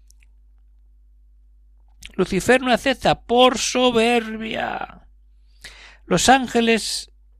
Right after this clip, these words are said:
se rindieron y prestaron ascenso y obsequio con humilde y amoroso afecto. Pero ¿qué pasa? Lucifer, Lucifer con soberbia y envidia resistió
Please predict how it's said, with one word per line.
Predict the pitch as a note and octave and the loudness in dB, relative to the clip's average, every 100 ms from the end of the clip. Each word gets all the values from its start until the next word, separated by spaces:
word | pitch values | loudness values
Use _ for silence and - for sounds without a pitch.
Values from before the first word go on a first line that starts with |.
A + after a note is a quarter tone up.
| _ _ _ _ _ _ _ | _ _ _ _ _ _ _
se | - G3 | -4 -2
rindieron | F3+ F#3 F3 C4 A#3+ F3+ - | 0 -2 -2 0 2 0 -2
y | F#3+ | -4
prestaron | F3+ E3 - G3+ A#3+ A3 | -2 -6 -2 -2 -2 -2
ascenso | F#3 - B3+ A#3+ - A3+ | -2 -4 -6 -8 -6 -4
y | G#3 | -2
obsequio | E3+ - B3 A#3+ F#3 | -2 -2 -4 -2 -2
con | E3 D#3 | -2 -4
humilde | F3+ A3+ G#3+ | -6 -4 -2
y | |
amoroso | F3+ E3 F#3+ G3 E3+ | -2 -2 -4 -4 -6
afecto. | D3+ D3 C#3 G3 B3 _ _ _ _ _ - | -6 -8 -8 -8 -8 _ _ _ _ _ -8
Pero | - F#3+ | 0 2
¿qué | F3+ C4+ | 4 4
pasa? | A#3+ F3+ F3+ | 6 4 4
Lucifer, | E3+ - F#3+ B3 A#3+ - - | 0 2 4 4 2 -12 -8
Lucifer | F#3 E3+ E3 A#3+ A#3+ G3 | -4 -2 -2 0 0 0
con | F#3+ F3+ | 0 0
soberbia | E3+ - D3+ A#3+ A#3+ G3 F#3+ F#3 E3+ | -2 -2 4 4 4 0 -2 0 0
y | E3+ | -2
envidia | E3 D#3+ A3 B3 G#3 G3+ | -4 -4 -2 -2 2 0
resistió | F3 D#3+ E3+ D#3 - B3+ C#4+ F#3 | 0 -4 -6 -10 -4 0 0 0